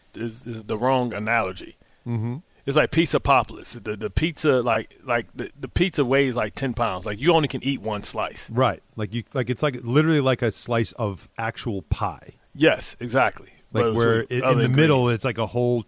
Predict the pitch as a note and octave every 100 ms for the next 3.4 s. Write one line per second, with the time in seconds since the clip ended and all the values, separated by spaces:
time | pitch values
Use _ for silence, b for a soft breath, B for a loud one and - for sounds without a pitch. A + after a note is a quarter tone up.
0 | _ - C3+ A#2 A#2+ G2 F2 - G#2+ A2
1 | G#2 G#2+ F#2 A2+ G#2 G2+ F#2+ F2 G2 F2+
2 | F2 - - D#3 - - _ _ - D3
3 | A#2+ G#2 - -